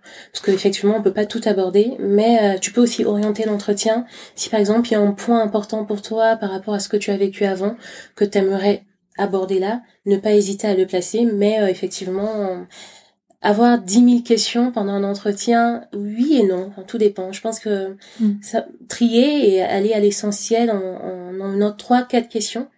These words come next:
Speaker 1: certaines qui peuvent résumer aussi d'autres questions, c'est mieux et ça te permet de, d'a-, d'approfondir, euh, certains points et parfois même dans la discussion, bah, en répondant à une question, il t'ouvre vers d'autres réponses, euh, que, euh,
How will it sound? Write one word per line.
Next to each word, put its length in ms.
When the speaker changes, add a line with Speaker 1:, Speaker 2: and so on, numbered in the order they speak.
Speaker 1:
certaines 360
qui 120
peuvent 280
résumer 400
aussi 300
d'autres 200
questions, 380
c'est 180
mieux 260
et 60
ça 160
te 80
permet 320
de, 280
d'a-, 260
d'approfondir, 880
euh, 100
certains 380
points 240
et 300
parfois 240
même 160
dans 100
la 80
discussion, 640
bah, 120
en 120
répondant 280
à 60
une 100
question, 400
il 120
t'ouvre 300
vers 200
d'autres 340
réponses, 540
euh, 160
que, 180
euh, 200